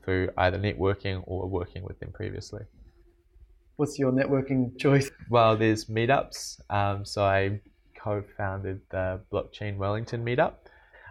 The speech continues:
Speaker 1: I guess it's just about being really open to meeting people and getting, getting your brand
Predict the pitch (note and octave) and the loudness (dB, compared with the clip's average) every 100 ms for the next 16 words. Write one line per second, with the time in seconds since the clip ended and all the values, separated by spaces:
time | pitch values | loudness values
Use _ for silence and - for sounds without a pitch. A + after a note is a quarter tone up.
0 | - A#2 B2+ G#2+ F2 A2+ - G#2+ G2 G2 | 0 2 4 2 -2 -8 -6 2 2 2
1 | - G#2+ G2+ G2+ G2+ G2+ G2 F#2+ - G2 | 0 0 0 -2 -2 0 2 -2 -2 -2
2 | G2+ - F#2+ F#2+ - F2+ F#2 F#2 _ _ | -2 -2 -6 -6 -4 -4 -4 -12 _ _
3 | _ - G2 G2 F#2+ G2+ F#2+ G2 G2 - | _ -4 -2 -2 -2 -4 0 0 0 -8
4 | - - _ F#2 F#2+ - F#2 F#2+ F#2 _ | -20 -20 _ -16 -8 -6 -6 -8 -16 _
5 | _ - F#2+ F#2+ G2 G2 - _ _ _ | _ -12 -10 -10 -10 -10 -16 _ _ _
6 | _ G#2+ F#2+ F#2 G2 G2 | _ -6 -4 -4 -6 -10